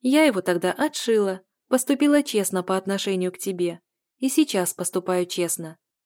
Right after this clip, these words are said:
Я же предупредила, что у нас с адвокатиком что-то может получиться. Потом, конечно». «Юль, тебе пора домой», сказала я прямо. «Да я уже поняла это, не тупая». «Это я тупая, судя по всему».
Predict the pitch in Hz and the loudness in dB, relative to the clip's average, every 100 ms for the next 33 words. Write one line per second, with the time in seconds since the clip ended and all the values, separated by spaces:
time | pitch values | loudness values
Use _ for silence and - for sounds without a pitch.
0 | _ _ _ _ 214 220 208 - 208 196 | _ _ _ _ -2 -2 -2 -2 -2 -2
1 | 196 208 220 339 220 - 226 220 208 202 | -2 0 4 6 4 0 -2 0 0 0
2 | 196 196 208 302 247 202 202 - 247 233 | 0 -2 2 0 2 -2 -2 -2 0 2
3 | 233 233 - 254 269 - 175 - 160 156 | 2 -2 0 2 2 0 -4 -4 -8 -12
4 | _ _ 175 170 320 311 208 175 160 - | _ _ -4 2 2 2 -2 -2 -4 -6
5 | 160 160 _ _ _ _ _ _ _ - | -10 -14 _ _ _ _ _ _ _ -10
6 | 196 220 - _ - 202 277 185 175 180 | -2 -2 -2 _ -4 -2 0 0 -2 0
7 | 165 151 143 _ _ _ - - 156 151 | -2 -2 -10 _ _ _ -10 -4 -4 -4
8 | 147 156 160 151 147 143 _ _ _ _ | -4 -8 -8 -10 -10 -16 _ _ _ _
9 | _ _ - 262 302 349 311 240 220 202 | _ _ -2 2 6 6 4 2 -2 0
10 | 190 208 214 196 156 _ 208 214 240 240 | 2 0 -2 -6 -18 _ -4 0 0 0
11 | 165 147 156 _ _ _ _ _ _ _ | -2 -4 -12 _ _ _ _ _ _ _
12 | - 254 277 277 285 339 165 156 - 165 | -2 2 4 4 4 0 -4 -4 -4 -4
13 | 160 156 - 175 160 156 | -6 -6 -6 -6 -8 -12